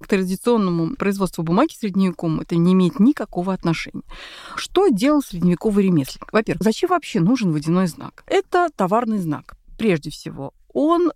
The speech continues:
маркировал в Средневековье все, э, ремесленные производства обязаны были маркировать свою продукцию. Просто обязательно, потому что если надо знать, кому предъявлять претензии, да, если вдруг качество не устраивает. Поэтому, э, у каждого ремесленника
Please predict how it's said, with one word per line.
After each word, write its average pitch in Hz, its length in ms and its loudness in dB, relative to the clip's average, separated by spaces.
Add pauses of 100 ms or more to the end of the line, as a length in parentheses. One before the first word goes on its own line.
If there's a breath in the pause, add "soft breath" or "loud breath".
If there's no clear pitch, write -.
(100)
маркировал 269 720 2
в - 20 -16
Средневековье 240 600 2
все, 247 420 0
э, 170 920 0 (360 loud breath)
ремесленные 202 500 2
производства 190 680 0
обязаны 214 380 2
были 208 180 2
маркировать 180 500 0
свою 180 200 0
продукцию. 165 640 -4 (240)
Просто 202 240 0
обязательно, 196 260 0
потому 185 160 -2
что - 120 -2
если 196 260 0 (160)
надо 190 320 2
знать, 240 260 -2
кому 196 240 -2
предъявлять 165 480 -4
претензии, 156 480 0
да, 196 200 0
если 196 400 -2
вдруг 170 260 -8
качество - 320 -2
не 190 120 4
устраивает. 120 540 -6 (100)
Поэтому, 254 600 4 (160 loud breath)
э, 226 80 4
у 226 100 4
каждого 311 320 0
ремесленника 208 800 0